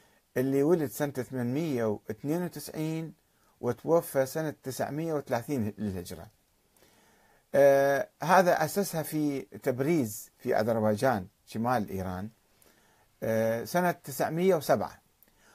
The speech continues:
وكان له من العمر أربع عشرة عاما،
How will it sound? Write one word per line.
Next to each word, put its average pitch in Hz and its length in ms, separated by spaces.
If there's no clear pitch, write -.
وكان 233 460
له 220 140
من 190 120
العمر 214 420
أربع 175 320
عشرة 185 380
عاما، 104 420